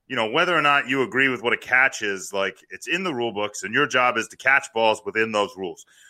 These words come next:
So I used to always tell people, I'm like, so as a wide receiver, like, it used to be, you know, th-, you know, guys used to get flack. I know Donovan McNabb did for, like, "Well, I didn't know that you could end in a tie." It's like, well, how do you not know that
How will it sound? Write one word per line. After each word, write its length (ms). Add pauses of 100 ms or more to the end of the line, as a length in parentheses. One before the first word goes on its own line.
(100)
So 160
I 140
used 260
to 60
always 240
tell 140
people, 140
I'm 80
like, 180 (320)
so 140
as 80
a 60
wide 360
receiver, 580 (400)
like, 300 (460)
it 140
used 180
to 80
be, 80
you 100
know, 120
th-, 160
you 100
know, 160
guys 300
used 140
to 60
get 140
flack. 320
I 60
know 80
Donovan 420
McNabb 280
did 200
for, 120
like, 120
"Well, 120
I 100
didn't 200
know 180
that 120
you 120
could 120
end 200
in 60
a 60
tie." 400
It's 120
like, 120
well, 120
how 160
do 60
you 60
not 220
know 220
that 240